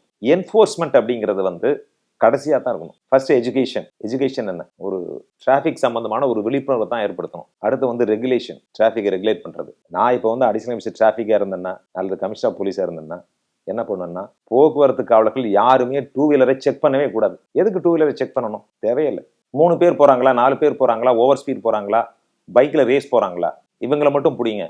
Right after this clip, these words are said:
வேற யாரையும் வந்து நீங்க எந்த காரணத்துக்காகவும் நிறுத்தவே கூடாது. ஹெல்மெட் போடாம போனவங்கள வேணா பிடிச்சி நிறுத்தி அவங்களுக்கு அட்வைஸ் பண்ணி நம்பர் நோட் பண்ணி,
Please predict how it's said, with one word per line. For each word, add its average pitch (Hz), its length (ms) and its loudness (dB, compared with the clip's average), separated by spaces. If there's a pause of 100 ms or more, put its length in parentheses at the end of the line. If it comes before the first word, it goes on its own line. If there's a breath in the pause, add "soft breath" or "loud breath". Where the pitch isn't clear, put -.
(560)
வேற 110 280 0
யாரையும் 135 680 0
வந்து 117 220 -6
நீங்க 117 360 -4 (380)
எந்த 110 260 -2
காரணத்துக்காகவும் 110 720 -2 (220)
நிறுத்தவே 135 480 0
கூடாது. 101 320 -4 (140)
ஹெல்மெட் 175 540 0
போடாம 156 400 4
போனவங்கள 135 280 0
வேணா 135 300 -2
பிடிச்சி 131 260 -6
நிறுத்தி - 520 -8
அவங்களுக்கு 110 380 0
அட்வைஸ் 139 420 2
பண்ணி 113 440 -4 (380)
நம்பர் 135 460 0
நோட் 127 120 2
பண்ணி, 110 480 -6